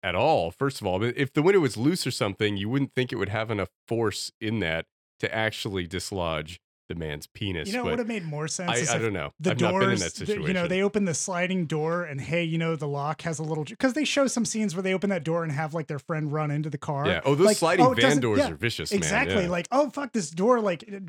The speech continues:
Speaker 2: why can't you get your fucking van fixed, Colin Hanks?" Like, you know,
Speaker 1: <laughs>
Speaker 2: set it up and then have that happen. But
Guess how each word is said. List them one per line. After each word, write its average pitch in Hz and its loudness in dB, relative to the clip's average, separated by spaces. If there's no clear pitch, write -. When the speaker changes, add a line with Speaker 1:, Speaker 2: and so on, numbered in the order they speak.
Speaker 2:
why 214 -2
can't 247 0
you 247 -2
get 226 -2
your 180 -2
fucking - 0
van 202 4
fixed, - -6
Colin 143 -2
Hanks?" 139 -4
Like, 175 -4
you 240 0
know, 233 0
Speaker 1:
<laughs> - -
Speaker 2:
set 226 -2
it 208 0
up 214 -2
and 160 -4
then 160 -2
have 175 -2
that 156 -4
happen. 156 -4
But 151 -8